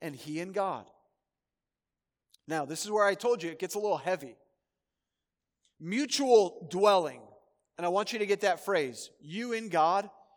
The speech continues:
and God in you. Mutual dwelling is evidenced by your confession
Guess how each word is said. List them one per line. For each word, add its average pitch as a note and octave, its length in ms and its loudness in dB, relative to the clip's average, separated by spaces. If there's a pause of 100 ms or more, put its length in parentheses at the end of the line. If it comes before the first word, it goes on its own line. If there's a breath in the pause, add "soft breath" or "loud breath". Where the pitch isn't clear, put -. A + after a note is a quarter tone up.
(140)
and D#3 180 -8
God E3 260 2
in E3+ 160 -6
you. C3+ 280 -8 (1300)
Mutual B3+ 440 -4
dwelling F3 520 0 (1300)
is G3 240 2
evidenced G3+ 800 0 (1800)
by G3+ 160 8
your G3+ 160 4
confession A#3 840 0